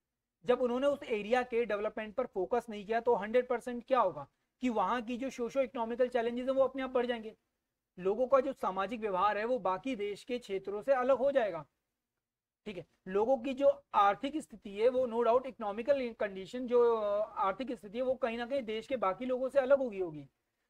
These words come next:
और जब वो वहाँ की देश, मतलब, देश के बाकी लोगों से अलग होगी, तो कहीं ना कहीं वो लोग अपने आप को समझेंगे कि कहीं ना कहीं भारत सरकार या सरकारें हमारे साथ भेदभाव कर रही हैं, ठीक है। तो इस चीज को trigger करने का काम आप यहाँ पे कर सकते हो।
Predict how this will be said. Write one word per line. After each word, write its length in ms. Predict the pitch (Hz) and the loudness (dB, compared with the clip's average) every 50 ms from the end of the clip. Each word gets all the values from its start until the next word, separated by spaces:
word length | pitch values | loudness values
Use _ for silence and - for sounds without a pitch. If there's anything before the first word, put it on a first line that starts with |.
| _ - | _ -8
और 60 | 226 190 | -2 0
जब 120 | 226 220 | 0 4
वो 140 | 247 254 247 | 4 2 4
वहाँ 220 | 214 202 202 208 | 4 2 2 2
की 180 | 202 - 277 262 | 0 -2 -6 -4
देश, 280 | 247 233 202 - - | -4 -6 -6 -8 -14
मतलब, 360 | 226 226 208 190 202 220 226 185 | -14 -12 -10 -8 -6 -6 -6 -4
देश 240 | 185 220 220 214 | -4 -6 -6 -4
के 80 | - 262 | -6 -4
बाकी 280 | 208 196 190 285 277 277 | 0 0 0 0 -2 -4
लोगों 240 | 269 254 247 254 | -4 -2 -2 -4
से 120 | 247 262 240 | -2 0 0
अलग 180 | 220 226 233 | 0 0 0
होगी, 200 | 220 220 214 262 | -4 -4 -6 -6
तो 120 | 247 - 247 | -2 -2 -2
कहीं 260 | - 247 208 214 247 | -2 -2 -4 -4 -6
ना 120 | 254 247 | -8 -8
कहीं 160 | - 254 262 262 | -8 -6 -8 0
वो 120 | 240 233 | 0 2
लोग 160 | 233 254 247 | 2 2 2
अपने 220 | 247 240 - 240 240 | 0 -4 -6 -4 -2
आप 160 | 226 220 - | -2 -2 2
को 160 | 285 277 254 | 2 2 2
समझेंगे 460 | - 247 226 233 247 277 277 254 220 | 2 -2 -6 -2 -2 -2 0 0 -4
कि 380 | - _ _ _ _ - - 240 | -4 _ _ _ _ -10 -10 -4
कहीं 220 | - 240 226 233 | -2 -2 -2 -2
ना 100 | 254 262 | -4 -4
कहीं 120 | 247 269 254 | -4 -4 -2
भारत 340 | 208 196 208 214 254 247 | 2 2 2 2 0 -4
सरकार 460 | _ - 226 202 - 220 214 226 240 247 | _ -4 -4 -2 2 2 2 4 2 2
या 120 | 247 254 | 0 0
सरकारें 440 | 240 - 220 196 - 208 214 240 247 | 0 0 -6 -4 0 0 0 0 0
हमारे 240 | 233 - 208 214 220 | -2 -2 -4 -4 -2
साथ 120 | 254 254 | -4 -4
भेदभाव 460 | 202 180 196 208 196 196 214 233 226 | -4 -4 -6 -6 -4 0 -2 -2 0
कर 180 | - 240 233 240 | 0 0 2 2
रही 160 | 254 254 233 | 2 0 -2
हैं, 220 | 190 170 151 - _ _ _ _ _ _ _ _ _ _ _ _ _ _ _ _ _ _ _ - | -6 -10 -12 -14 _ _ _ _ _ _ _ _ _ _ _ _ _ _ _ _ _ _ _ -8
ठीक 120 | 220 247 220 | -8 -4 -4
है। 120 | 196 - _ _ _ _ - | -6 -8 _ _ _ _ 4
तो 120 | 233 240 | 4 4
इस 180 | 247 247 - - | 4 2 -2 -2
चीज 180 | 254 269 247 | -2 -4 -2
को 100 | - 285 | 0 -2
trigger 320 | 277 - 254 240 247 247 240 | -2 2 4 4 6 6 4
करने 220 | 247 233 240 247 | 2 0 0 -2
का 80 | 254 240 | -2 -2
काम 200 | 247 240 240 247 | -2 -2 0 0
आप 140 | 240 226 | -2 -2
यहाँ 160 | 240 226 233 226 | -2 -4 -2 -2
पे 100 | 233 202 | -2 -4
कर 120 | 196 190 | -4 -6
सकते 240 | 151 151 - _ 143 | -8 -8 -16 _ -18
हो। 100 | 139 | -20